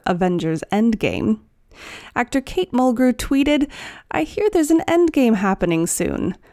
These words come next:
The Voyager crew did that eighteen years ago with a little help from future me. The Borg Queen didn't stand a chance. Perhaps the Avengers will study my tactics.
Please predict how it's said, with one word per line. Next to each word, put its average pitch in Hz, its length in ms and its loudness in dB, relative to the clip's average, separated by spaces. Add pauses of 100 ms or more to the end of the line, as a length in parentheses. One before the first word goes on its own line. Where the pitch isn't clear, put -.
(240)
The 185 80 -2
Voyager 214 500 2
crew 180 280 0
did 170 240 0
that 175 260 0
eighteen 202 500 0
years 233 340 4
ago 165 300 0
with 196 200 -2
a 202 80 0
little 302 300 0
help - 380 -4
from 247 260 0
future - 460 -2
me. 180 460 -2 (800)
The 185 80 -2
Borg 214 340 2
Queen 220 420 2 (140)
didn't 190 300 0
stand 170 300 -2
a 196 40 -4
chance. - 600 -4 (400)
Perhaps 185 320 -2
the 185 140 2
Avengers 196 480 2
will 190 100 0
study 165 320 -2
my 160 160 -2
tactics. - 640 -6